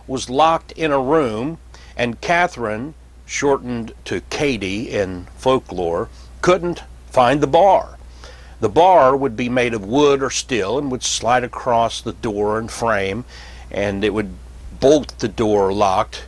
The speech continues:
sort of a larger version of a deadbolt lock that we have on our doors today.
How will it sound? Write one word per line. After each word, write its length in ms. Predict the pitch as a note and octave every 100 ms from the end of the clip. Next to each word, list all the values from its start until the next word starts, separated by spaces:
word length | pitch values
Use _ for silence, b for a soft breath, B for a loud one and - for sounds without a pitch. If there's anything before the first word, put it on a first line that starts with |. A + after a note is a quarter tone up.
| -
sort 380 | - - - A2+
of 120 | G2+
a 80 | F#2
larger 560 | G2 B2 C3+ A2+ A#2
version 440 | F#2+ A#2 A#2 A#2 A2+
of 160 | G#2+
a 200 | G2+ F#2+ E2+ -
deadbolt 560 | A#2+ A2 F#2 A2 A#2 -
lock 480 | G2+ G#2 A2 A#2+
that 140 | - F#2
we 100 | G2+
have 180 | G#2 A2
on 120 | G#2+
our 120 | F#2+
doors 440 | F2+ G#2+ A2 A2
today. 500 | - F#2+ A2 C#3 G#2